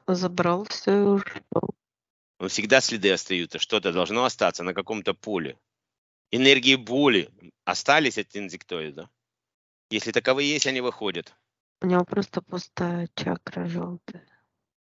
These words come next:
Speaker 2: Хорошо, я прошу скэнер просканировать. Если он найдёт хоть один микрон энергии инсектоида, он эту энергию выводит в этот шар, который перед Дмитрием. Один,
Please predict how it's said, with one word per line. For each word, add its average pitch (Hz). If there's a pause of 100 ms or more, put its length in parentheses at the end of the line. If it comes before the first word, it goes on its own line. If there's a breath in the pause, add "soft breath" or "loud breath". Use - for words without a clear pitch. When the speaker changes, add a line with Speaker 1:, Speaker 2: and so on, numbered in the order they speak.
(220)
Speaker 2:
Хорошо, 127
я 131
прошу 123 (100)
скэнер 123
просканировать. 127
Если 135
он 131
найдёт 123
хоть 180
один 131
микрон 117
энергии 104
инсектоида, 95 (140)
он 120
эту 113
энергию 107
выводит 104
в -
этот 95
шар, 76
который 92
перед 92
Дмитрием. 80
Один, 107